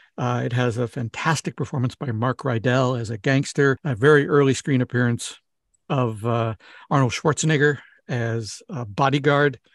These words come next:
<laughs> and also has a, a running gag in it in which Elliot Gould, uh, in virtually every scene, lights a match to light his cigarette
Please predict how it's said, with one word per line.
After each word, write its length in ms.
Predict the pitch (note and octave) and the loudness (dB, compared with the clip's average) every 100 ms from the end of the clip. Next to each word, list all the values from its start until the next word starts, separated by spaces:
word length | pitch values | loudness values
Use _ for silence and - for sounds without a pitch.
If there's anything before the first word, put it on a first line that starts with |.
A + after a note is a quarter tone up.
| _ - | _ -20
<laughs> 320 | - G4+ - D#3+ | -14 -12 -8 -4
and 480 | C3+ C3+ B2+ A#2+ - - | 0 2 2 0 -6 0
also 280 | D#3 - E3 | 0 2 2
has 240 | C#3 B2 | 2 2
a, 140 | C3 B2 | 0 -2
a 160 | - B2+ | -4 -4
running 520 | G#2+ C#3 D#3+ D#3 D3 | 0 2 4 2 2
gag 360 | A#2+ C3+ C#3+ C#3 | 2 4 4 4
in 100 | C3+ | 4
it 200 | C3 - | 2 0
in 280 | C3+ B2+ B2 | -4 -2 0
which 260 | B2+ - - | -2 -2 -4
Elliot 320 | C3+ C3 A#2+ | 0 0 0
Gould, 460 | C3+ C3 B2+ B2 - _ | 2 4 2 -2 -16 _
uh, 360 | - C3 C3 D3 | -8 -6 -6 -6
in 140 | C3 A#2 | -4 -2
virtually 380 | C3+ - D3+ | -4 -4 -4
every 200 | D3+ C3 | -2 0
scene, 380 | C3 - C3+ B2+ | -2 0 2 2
lights 580 | B2 B2 C3 C3+ - - _ | 2 2 2 0 -8 -10 _
a 80 | C3+ | -2
match 500 | B2 B2+ B2+ C3 - | 0 0 0 -4 -8
to 100 | C3+ | -2
light 200 | C3 C3 | 0 0
his 140 | C3 | -4
cigarette 380 | - D3 B2+ A#2+ | -4 -2 -2 -2